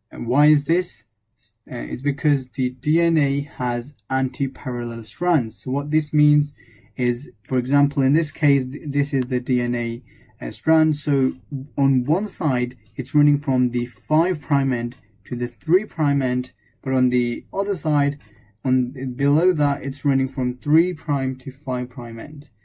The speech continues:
So as you can see, it's the opposite. Um,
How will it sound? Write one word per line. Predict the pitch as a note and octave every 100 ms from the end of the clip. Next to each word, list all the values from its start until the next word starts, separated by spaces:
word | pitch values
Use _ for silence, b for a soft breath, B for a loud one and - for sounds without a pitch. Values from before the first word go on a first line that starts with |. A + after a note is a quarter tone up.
| _ _
So | C3+
as | B2+
you | C3+
can | D3
see, | D3 C#3+ C#3+ C3+ b b b
it's | C#3 B2+ -
the | C3 -
opposite. | D#3+ D3+ D#3+ E3+ F#3+ - - b b b b -
Um, | B2 B2